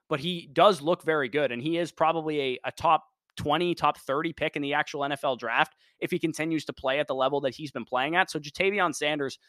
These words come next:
another guy that's emerging in this tight end class, is potentially being a two-man race instead of just a Brock Bowers and everybody else type of race for the tight end one in the class. There's some other names in this class, but there's nobody really significant yet. We have Michael Trigg from Ole Miss. We have Elijah Arroyo from, uh, Miami, and we have Gavin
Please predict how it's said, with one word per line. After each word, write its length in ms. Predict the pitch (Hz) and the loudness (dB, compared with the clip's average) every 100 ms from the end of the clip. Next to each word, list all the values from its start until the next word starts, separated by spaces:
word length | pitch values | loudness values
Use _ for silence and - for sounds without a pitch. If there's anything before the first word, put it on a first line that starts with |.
| _ | _
another 340 | 156 165 202 185 | -2 2 4 6
guy 220 | 165 156 | 4 4
that's 180 | 156 147 | 2 -2
emerging 460 | 135 143 147 139 | -2 -2 0 -4
in 60 | 135 | -4
this 140 | 131 | -6
tight 220 | - 139 131 | 0 2 2
end 140 | 131 | 0
class, 280 | 131 123 - | 2 0 0
is 80 | 127 | -8
potentially 440 | 139 151 147 143 | -4 -2 -2 -4
being 180 | 147 139 | -4 -6
a 40 | |
two-man 400 | - 175 156 131 | -2 -2 0 -2
race 300 | 127 123 - _ _ | 0 -2 -4 _ _
instead 300 | - - 156 | -10 2 4
of 100 | 143 | 4
just 200 | 139 139 143 | 0 -2 2
a 160 | 131 | 2
Brock 320 | 123 147 135 | 4 6 6
Bowers 320 | 139 135 135 127 | 6 6 6 2
and 100 | 127 | 0
everybody 400 | 127 120 113 117 | 2 2 2 4
else 200 | 131 - | 2 2
type 200 | 123 117 | -4 -2
of 100 | 120 | -2
race 260 | 113 107 - _ _ | -2 -2 -10 _ _
for 160 | 180 185 | 2 2
the 80 | 151 | 4
tight 220 | 160 151 | 4 6
end 160 | 139 | 4
one 160 | 143 143 | 4 2
in 100 | 131 | 2
the 60 | 123 | 0
class. 340 | 139 123 117 _ - | 2 4 2 _ -6
There's 160 | 160 | -2
some 120 | 202 185 | 6 8
other 160 | 220 | 8
names 320 | 175 170 185 | 6 4 4
in 80 | 190 | 0
this 120 | 175 | -2
class, 300 | - 190 185 | 4 6 6
but 140 | - 151 | 4 -4
there's 160 | 139 | -2
nobody 340 | 160 170 175 147 | 2 4 4 2
really 260 | 147 156 | 0 -2
significant 640 | 135 131 127 131 160 147 147 | -2 -4 -2 -2 -2 -2 2
yet. 180 | 147 156 | 2 2
We 100 | 139 | 2
have 140 | 131 | 2
Michael 280 | 139 147 147 | 2 0 -2
Trigg 300 | - 143 135 | -2 -4 -4
from 180 | 143 123 | -6 -4
Ole 180 | 123 | -4
Miss. 340 | 120 143 151 - | -2 0 -2 -2
We 80 | 131 | -2
have 100 | 123 | 0
Elijah 420 | 127 131 139 135 | 2 2 2 0
Arroyo 520 | 120 127 135 135 131 | 0 0 2 2 0
from, 420 | - 131 123 117 - | 0 0 0 -2 -4
uh, 160 | 117 | -4
Miami, 600 | 110 113 131 160 160 135 | -2 -4 0 2 2 -2
and 80 | 131 | -4
we 80 | 131 | -2
have 160 | 123 | -2
Gavin 400 | 127 135 143 139 | 2 4 4 0